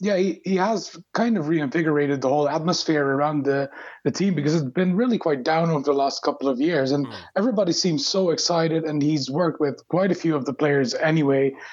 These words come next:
Speaker 1: as a club coach because he has quite some experience. And, uh, yeah, the, the atmosphere from,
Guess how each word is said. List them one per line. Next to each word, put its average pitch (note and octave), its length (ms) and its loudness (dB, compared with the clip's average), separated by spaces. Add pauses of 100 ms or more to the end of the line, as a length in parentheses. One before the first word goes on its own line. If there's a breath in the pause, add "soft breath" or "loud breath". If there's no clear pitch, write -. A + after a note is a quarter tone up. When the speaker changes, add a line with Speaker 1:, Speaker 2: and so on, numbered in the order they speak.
(160 loud breath)
Speaker 1:
as C#3 160 2
a C#3 60 2
club D#3+ 280 0
coach C3+ 260 0
because C3+ 280 -2
he C3 80 2
has C#3 260 2
quite B2 240 -2
some C3 140 2
experience. C#3 640 -2 (440 loud breath)
And, E3+ 260 2
uh, D#3+ 200 2
yeah, F3 300 2
the, D3 400 -4 (120)
the E3 120 0
atmosphere G3 540 0
from, C#3 320 -2